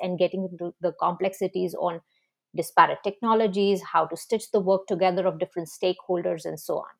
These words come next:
So it comes with features like a graphical interface to build your data ingestion and transformation flows, integration, integrated notebooks, model management features,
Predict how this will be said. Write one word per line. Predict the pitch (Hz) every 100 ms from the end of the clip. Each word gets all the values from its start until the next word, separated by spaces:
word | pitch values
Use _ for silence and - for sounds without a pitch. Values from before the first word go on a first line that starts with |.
| _ _ _ _ _ _
So | - 233
it | 208 208
comes | 240 277 294
with | 277 269 -
features | 240 226 254 233 208
like | 190 175 175 - _ _ -
a | 175
graphical | 180 185 196 190
interface | 175 175 220 214 220 208 208 -
to | 165
build | 170 170 170 _ _
your | 170 170
data | 160 170 160
ingestion | 165 170 165 - 170
and | 160
transformation | 156 151 - 156 180 214 233 226 - -
flows, | 220 214 214 - _ _ _ _ -
integration, | 180 190 160 175 170 - - - _ _ _ _
integrated | 196 185 180 180 170 160
notebooks, | 160 202 202 214 220 - - - _ _
model | 175 190 220
management | 220 202 208 208 220 202 -
features, | 202 196 - 202 196 202 196